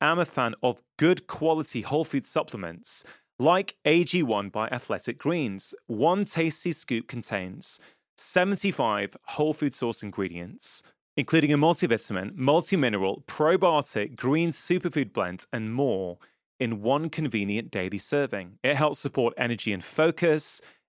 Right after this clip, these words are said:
aids with gut health and digestion, and it also helps support a healthy immune system.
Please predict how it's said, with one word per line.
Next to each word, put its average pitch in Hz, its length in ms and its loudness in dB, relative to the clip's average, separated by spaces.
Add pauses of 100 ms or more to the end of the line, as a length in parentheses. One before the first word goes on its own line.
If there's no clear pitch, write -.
aids 104 200 -4
with - 200 -8
gut 143 240 2
health 143 200 0
and 104 120 -4
digestion, 143 920 0 (380)
and 151 100 4
it 143 60 0
also 185 420 4
helps 156 220 2
support - 640 -4
a 117 120 0
healthy 107 540 -4
immune 120 420 -2
system. 101 640 -6